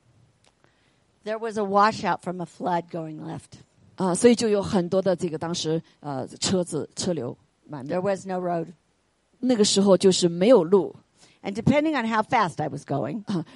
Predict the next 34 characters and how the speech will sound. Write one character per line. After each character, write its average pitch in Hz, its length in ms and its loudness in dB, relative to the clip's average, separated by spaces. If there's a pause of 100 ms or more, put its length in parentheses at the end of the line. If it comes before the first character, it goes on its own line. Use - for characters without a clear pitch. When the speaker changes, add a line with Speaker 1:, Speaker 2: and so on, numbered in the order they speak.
Speaker 2:
如 208 240 6
果 226 180 10
是 185 240 2
按 226 120 0
照 208 80 0
他 208 120 -2
的 202 120 0
这 180 100 -14
个， 156 280 2
不 160 200 -6
是， 190 120 -4
我 165 160 2
开 190 240 -6
多 180 180 -2
快。 - 260 -8 (320)
Speaker 1:
I'm 269 100 2
still 294 240 6
working 226 400 2
on 175 60 -2
the 202 80 -8
speed 175 280 -4
limit. 156 280 -6 (360)
Speaker 2:
所 247 200 6
以 - 20 6
我 214 80 6
还 196 240 0
是 - 140 2
要 247 80 6
遵 262 200 0
守 214 140 0
这 - 140 -8
个 170 220 -4
什 156 140 -10
么， 139 140 -8